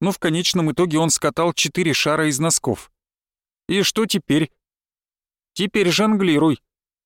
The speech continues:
С тремя носками все получилось как обычно. С четырьмя после короткой бодрящей пробежки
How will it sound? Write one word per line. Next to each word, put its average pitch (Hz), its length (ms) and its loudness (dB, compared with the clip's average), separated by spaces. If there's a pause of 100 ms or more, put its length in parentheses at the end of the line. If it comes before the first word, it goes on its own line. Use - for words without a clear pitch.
(440)
С - 120 -2
тремя 196 260 2
носками 208 420 2
все 196 200 0
получилось 185 500 0
как - 180 -2
обычно. 123 540 0 (340)
С - 40 -6
четырьмя 160 600 0
после 165 340 0
короткой 175 400 0
бодрящей 143 500 0
пробежки 147 560 -2